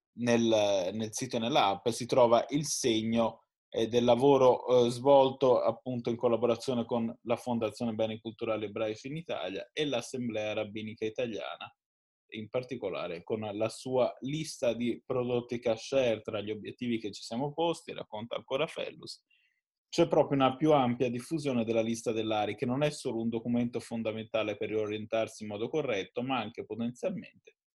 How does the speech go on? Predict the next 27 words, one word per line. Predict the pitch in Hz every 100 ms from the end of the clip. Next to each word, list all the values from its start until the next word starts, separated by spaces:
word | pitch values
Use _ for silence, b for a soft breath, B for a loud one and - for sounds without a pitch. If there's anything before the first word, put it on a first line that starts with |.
| _ _ -
un'importante | 139 147 139 185 170 - 87 85 104 - - -
leva | 120 117 113
di | 110 117
marketing. | 120 113 110 117 - 117
Lo | 113 113
stesso | - 131 120
vale | 120 113 98
per | 107
tutte | - 131 -
le | 98
comunità | - 110 110 120
ebraiche | 110 - 110 98 117
distribuite | 110 - - 104 113 113 107
sul | 117 -
territorio, | 120 117 143 110 90 _ _ _ _ _
che | 139 139
possono | 143 - 131 131
uscirne | 151 - 120 90 104 107
notevolmente | 127 147 147 147 123 104 -
rafforzate. | - - 113 - - 117 104 98
Ci | 92 -
sono | 113 110
infatti | 107 123 120
molte | 117 160 165 123 98 -
opportunità | 131 123 113 - 117 117 104
da | 98 101
cogliere | - 95 92 95 -